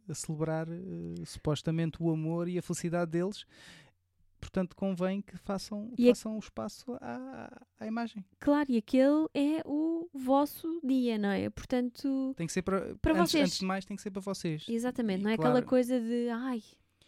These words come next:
Speaker 1: e se
Speaker 2: estou a
Speaker 1: for
Speaker 2: dar uma festa para outras pessoas, portanto tenho que agradar." Não, ali essencialmente
Speaker 1: Sim.
Speaker 2: é
Speaker 1: E, e as pessoas que vão estar convosco,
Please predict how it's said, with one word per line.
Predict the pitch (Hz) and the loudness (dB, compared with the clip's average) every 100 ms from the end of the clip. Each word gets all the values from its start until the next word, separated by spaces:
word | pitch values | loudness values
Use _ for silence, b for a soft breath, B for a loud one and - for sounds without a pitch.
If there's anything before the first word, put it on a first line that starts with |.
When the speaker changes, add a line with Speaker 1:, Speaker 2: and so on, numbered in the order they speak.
| B B B B B _ _ | B B B B B _ _
Speaker 1:
e | 156 | -4
se | |
Speaker 2:
estou | - 247 | 2 4
a | |
Speaker 1:
for | |
Speaker 2:
dar | 254 | 4
uma | 254 254 | 4 2
festa | - 247 - 262 | 2 0 0 -2
para | 254 247 240 | -2 0 2
outras | 240 247 247 - | 4 4 2 2
pessoas, | 262 262 | 2 4
portanto | 269 | 4
tenho | 247 | 0
que | 233 240 | 0 2
agradar." | 233 233 233 226 233 | 2 2 2 0 0
Não, | 254 220 139 | 2 2 0
ali | 170 214 262 | -2 0 0
essencialmente | - 277 269 262 285 - | 0 2 4 4 2 -4
Speaker 1:
Sim. | 214 | -4
Speaker 2:
é | 254 294 - _ _ _ _ _ _ _ _ - | 0 0 -4 _ _ _ _ _ _ _ _ -8
Speaker 1:
E, | 165 160 165 | -6 -6 -4
e | |
as | 160 | -4
pessoas | - 180 165 | -2 -4 -2
que | |
vão | 160 | -2
estar | 156 156 | -2 -2
convosco, | - 147 135 139 - - | 0 0 0 -2 -4 -18